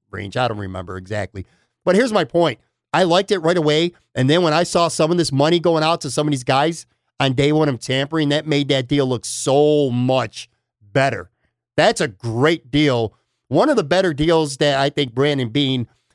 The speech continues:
has signed a starter to since coming here as general manager. He was on a one-year prove-it deal last year. Well, he proved it. He earned himself a payday.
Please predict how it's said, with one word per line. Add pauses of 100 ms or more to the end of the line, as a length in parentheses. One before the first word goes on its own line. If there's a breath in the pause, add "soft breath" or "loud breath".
(160)
has (160)
signed
a
starter
to (460)
since
coming
here
as
general
manager.
He
was
on
a
one-year
prove-it
deal
last
year. (200)
Well,
he
proved
it. (300)
He
earned
himself
a
payday.